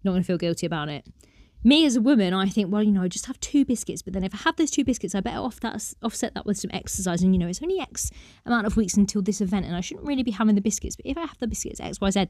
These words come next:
All this stuff goes through my head. This self-dialogue goes through our heads about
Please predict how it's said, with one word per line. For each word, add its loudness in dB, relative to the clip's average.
All 2
this 2
stuff -2
goes 2
through 4
my 4
head. -2
This 0
self-dialogue 4
goes 0
through 2
our 2
heads -2
about 0